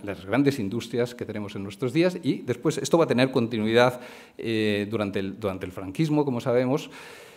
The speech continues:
eh, donde, bueno, eh, pues, eh, hay un primer franquismo y un segundo franquismo con marcadas diferencias en, en muchos, eh, sectores y en muchas características,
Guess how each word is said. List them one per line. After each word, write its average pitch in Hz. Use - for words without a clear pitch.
eh, 113
donde, 151
bueno, 135
eh, 113
pues, -
eh, 110
hay 123
un 117
primer 117
franquismo 170
y 135
un 127
segundo 123
franquismo 165
con 175
marcadas 110
diferencias 120
en, 107
en 107
muchos, 107
eh, 104
sectores 165
y 107
en 101
muchas 110
características, 147